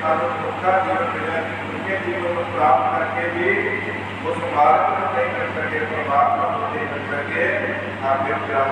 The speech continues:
में गुरु देव जी बैठ जाते हैं। दोबारा ये मौका दे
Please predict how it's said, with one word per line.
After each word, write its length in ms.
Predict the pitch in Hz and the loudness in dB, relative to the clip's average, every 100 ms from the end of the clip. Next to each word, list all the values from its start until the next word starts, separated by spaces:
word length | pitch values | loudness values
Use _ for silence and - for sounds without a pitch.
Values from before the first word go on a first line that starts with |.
| 135 | -2
में 80 | - | -2
गुरु 440 | - - 131 135 - | -4 -4 -6 -6 -6
देव 160 | - - - | -6 -6 -6
जी 120 | - | -6
बैठ 260 | - 190 - | -4 -4 -4
जाते 320 | - - - | -6 -6 -6
हैं। 480 | - - - - - | -6 -8 -8 -10 -2
दोबारा 360 | 143 160 160 160 | 4 4 6 4
ये 80 | 160 160 | 2 0
मौका 340 | 151 151 156 156 | 0 2 2 2
दे 140 | 143 | 0